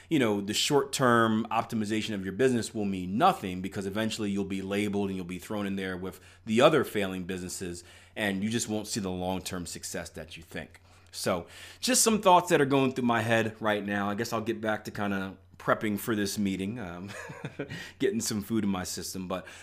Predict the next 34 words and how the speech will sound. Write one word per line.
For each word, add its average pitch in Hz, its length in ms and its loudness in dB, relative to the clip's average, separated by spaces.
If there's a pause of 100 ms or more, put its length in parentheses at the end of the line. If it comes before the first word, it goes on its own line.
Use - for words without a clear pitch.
(100)
wanted 170 200 4
to 160 60 0
share 151 200 4
that 131 120 6
with 123 200 -2
you 117 80 0
guys. 104 400 2
And 113 80 -2
again, 139 260 2
this 170 180 -4
is 202 100 -2
what 196 180 -2
the, 151 200 2
the 135 140 -2
Trading 139 320 0
Coach 131 240 -2
podcast 110 600 -2
is 92 100 -6
about. 87 380 2
It's 98 320 -10
not 123 240 0
just 113 180 -4
trading 104 360 2
related. 92 380 -2
It's 90 220 -8
a, 90 160 -6 (380)
a 120 40 -2
reflection 131 640 2
on 120 120 4
my 107 160 4
life. 95 360 0
It's 98 140 -10
a 98 40 -10
reflection, 107 760 0